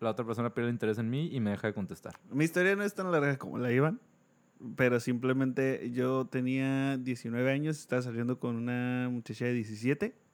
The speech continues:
Speaker 1: Ay, ya, qué historia tan larga, Villela, al punto. <laughs>
Speaker 2: Ah.
Speaker 1: ¿Cierto?
Speaker 2: No, y haz de cuenta que duramos un mes, güey, pero había mucho pedo de que sus papás, según, no sé si era cierto o no, porque después de mí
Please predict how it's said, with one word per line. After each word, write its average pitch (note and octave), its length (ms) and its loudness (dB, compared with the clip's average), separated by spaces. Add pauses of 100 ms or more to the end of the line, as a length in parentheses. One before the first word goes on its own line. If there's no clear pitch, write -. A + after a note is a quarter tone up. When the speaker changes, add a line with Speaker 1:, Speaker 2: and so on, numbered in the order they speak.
Speaker 1:
Ay, A2+ 200 -8
ya, G#2 280 0
qué A2+ 120 -6
historia A2+ 260 0
tan F#2+ 200 -2
larga, B2 280 4
Villela, G#2+ 340 4
al G2+ 80 6
punto. C3+ 360 4
<laughs> - 400 4
Speaker 2:
Ah. C3+ 560 8
Speaker 1:
¿Cierto? A#2 360 -2 (200)
Speaker 2:
No, E3 360 4
y D3+ 120 8
haz D#3 80 8
de E3 100 2
cuenta F#3+ 220 2
que D#3+ 360 2 (220)
duramos F3+ 460 4
un G3 140 4
mes, G3+ 200 2
güey, C#3+ 240 0 (560)
pero D3 680 4
había C#3 280 4
mucho D#3+ 320 0
pedo E3+ 160 6
de E3+ 140 2
que D3+ 120 -4
sus D3 180 -12
papás, A#2+ 380 -2
según, C3 460 -2 (340)
no E3+ 240 2
sé D#4+ 140 2
si F#4 160 -4
era F4+ 220 -2
cierto A#3+ 480 0
o - 20 2
no, D#3 320 0 (500)
porque D3 280 0
después C#3+ 480 2
de E3+ 100 8
mí G#3 280 2